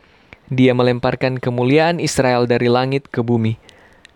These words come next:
Dia tidak mengingat tumpuan kakinya pada hari kemarahannya.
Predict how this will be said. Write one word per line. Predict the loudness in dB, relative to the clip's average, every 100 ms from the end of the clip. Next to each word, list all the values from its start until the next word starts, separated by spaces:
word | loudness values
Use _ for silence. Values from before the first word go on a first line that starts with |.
| _
Dia | 0 4 4
tidak | 2 2 2
mengingat | 0 -4 -2 -2
tumpuan | -2 -4 0 0 0
kakinya | -2 -4 -4 -4 -2 -4
pada | -4 -2 0
hari | 0 -2
kemarahannya. | -2 -4 -2 -2 -2 -2 -4